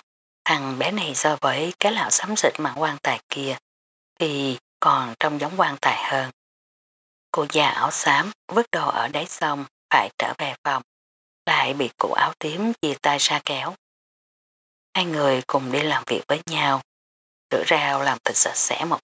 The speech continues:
xong. Hai ông già ngoan ngoãn ngồi ở trước bàn, đôi mắt trông chờ thịt ngon lên bàn. Trong phòng bếp, Thất Nhàn cùng Chiến Sinh Ca bắt đầu vòng thứ hai của công cuộc cải tạo cuộc sống.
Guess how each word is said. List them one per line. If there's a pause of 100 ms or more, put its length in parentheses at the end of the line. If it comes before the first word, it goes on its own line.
xong. (840)
Hai
ông
già
ngoan
ngoãn (220)
ngồi
ở
trước (120)
bàn, (440)
đôi
mắt
trông
chờ
thịt
ngon
lên
bàn. (1080)
Trong
phòng
bếp, (320)
Thất
Nhàn
cùng
Chiến (120)
Sinh
Ca (260)
bắt
đầu
vòng
thứ
hai (220)
của
công
cuộc (100)
cải
tạo
cuộc (120)
sống.